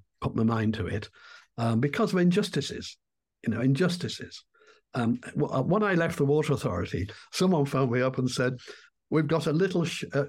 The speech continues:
a wooden hut across the road from our house, and they're wanting to charge us, and there's no water supply there, but they're charging us water supply rates, which is like a tax."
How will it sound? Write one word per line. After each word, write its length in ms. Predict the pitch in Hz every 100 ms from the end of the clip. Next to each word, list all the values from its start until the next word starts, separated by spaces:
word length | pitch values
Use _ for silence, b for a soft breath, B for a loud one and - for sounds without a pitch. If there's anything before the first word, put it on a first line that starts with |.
| -
a 120 | 131
wooden 300 | 131 175 151
hut 260 | 135 139 139
across 280 | - 135
the 120 | - 131
road 280 | 139 110
from 160 | - 113
our 120 | 104
house, 360 | 107 120 104 - _ B B B B
and 160 | 131 131
they're 60 |
wanting 320 | 143 180 175 160
to 120 | 156
charge 440 | - 143 135 139
us, 140 | 135 139
and 120 | 139
there's 100 | 151
no 140 | 208
water 300 | 165 170 131
supply 380 | - - 80 92
there, 180 | - 101
but 140 | 117 131
they're 100 | 135
charging 400 | - 156 147 147
us 160 | 143 139
water 300 | 156 175 131
supply 340 | - 95 92
rates, 460 | 90 85 - - - _ _ _ _ -
which 160 | 135
is 140 | 123 127
like 200 | 110 107
a 40 |
tax." 460 | - 120 - -